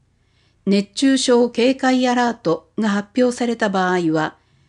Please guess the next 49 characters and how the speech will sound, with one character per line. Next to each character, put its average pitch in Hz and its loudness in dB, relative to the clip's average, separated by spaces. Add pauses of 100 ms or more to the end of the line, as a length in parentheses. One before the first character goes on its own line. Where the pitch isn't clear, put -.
(220)
不 214 -4
要 277 4
不 277 -6
急 269 4
の 247 2
外 214 0
出 226 -4
を 214 0
控 196 -4
え、 - -6 (520)
こ - 2
ま 254 6
め 220 2
に 180 0 (140)
水 254 0
分、 180 0 (240)
塩 254 6
分 233 2
を 180 0
補 180 -6
給 220 -2
し 214 -4
ま 196 0
し 208 -4
ょ 160 -4 (1120)
う。 196 0
熱 202 0
中 285 2
症 269 2
が 247 2
疑 247 0
わ 247 2
れ 247 2
る 233 -4
と 220 -4
き 185 -6
は、 156 -4 (380)
す - -2
ぐ 240 4
に 185 0
涼 233 -2
し 277 2
い 262 0
場 214 -2
所 214 -4
へ 185 0
移 170 -2
動 175 -2
し、 156 -6